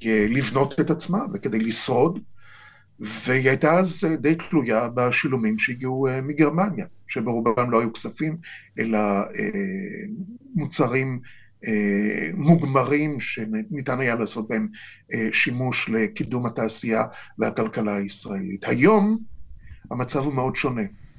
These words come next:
הגרמנים יותר ויותר תלויים בנו. הגרמנים יותר ויותר, אה, מעוניינים בידע ישראלי, אם זה בכלכלה, אם זה בביטחון, אם זה ב-, אה,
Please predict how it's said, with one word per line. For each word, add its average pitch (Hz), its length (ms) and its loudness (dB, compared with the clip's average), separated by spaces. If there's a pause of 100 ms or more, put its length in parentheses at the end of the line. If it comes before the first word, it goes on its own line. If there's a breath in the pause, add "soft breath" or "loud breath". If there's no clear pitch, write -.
(540 loud breath)
הגרמנים 143 540 6
יותר 175 320 6
ויותר 165 360 6
תלויים 147 520 -2
בנו. 127 380 0 (1120)
הגרמנים 139 560 4
יותר 175 340 2
ויותר, 160 600 6 (200)
אה, 127 140 -2
מעוניינים 151 960 6 (680 soft breath)
בידע 139 340 4
ישראלי, 127 800 2 (540 loud breath)
אם 135 140 0
זה 127 140 2
בכלכלה, 120 640 0
אם 120 160 -2
זה 120 140 -2
בביטחון, 113 840 -2
אם 135 300 -4
זה 123 240 0 (160)
ב-, 123 60 -2 (420)
אה, 120 260 -2